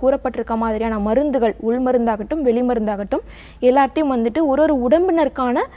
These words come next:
ஒரு நாடி பரீட்சை, அதாவது ஒரு நாடி பரீட்சைங்கிறது நாடி பிடிச்சு பார்த்தா மட்டும்தான் வந்து இவங்க இந்த தேகத்தை சேர்ந்தவங்க,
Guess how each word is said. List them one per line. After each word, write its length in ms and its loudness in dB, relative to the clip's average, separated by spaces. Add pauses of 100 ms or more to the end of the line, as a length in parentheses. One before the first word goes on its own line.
(240)
ஒரு 240 6
நாடி 320 4
பரீட்சை, 460 2
அதாவது 380 2
ஒரு 140 4
நாடி 360 2
பரீட்சைங்கிறது 500 0
நாடி 380 0
பிடிச்சு 340 -2
பார்த்தா 260 0
மட்டும்தான் 460 0
வந்து 240 0
இவங்க 200 -2
இந்த 180 2
தேகத்தை 420 4
சேர்ந்தவங்க, 580 -2